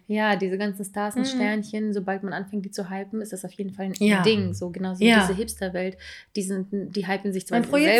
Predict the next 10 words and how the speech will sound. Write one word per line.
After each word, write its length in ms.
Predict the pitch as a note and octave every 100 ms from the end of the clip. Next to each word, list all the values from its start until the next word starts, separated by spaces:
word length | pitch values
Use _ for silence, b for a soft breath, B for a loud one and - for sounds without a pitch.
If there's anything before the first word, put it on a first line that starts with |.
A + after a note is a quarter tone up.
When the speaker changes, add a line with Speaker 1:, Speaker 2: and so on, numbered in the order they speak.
| -
Speaker 2:
projiziert. 140 | F#4+ C4+
Speaker 1:
mehr 280 | C4 C4
als, 320 | - G#3 G#3+ -
als 180 | G3
Speaker 2:
Ja. 300 | F4 F#4 C4
Speaker 1:
die 60 | D#4
anderen, 420 | G3+ A3+ A#3 G#3+
die 260 | G3 A3+ A#3+ -
hypen, 300 | A3 A#3 A#3+
aber 260 | - G3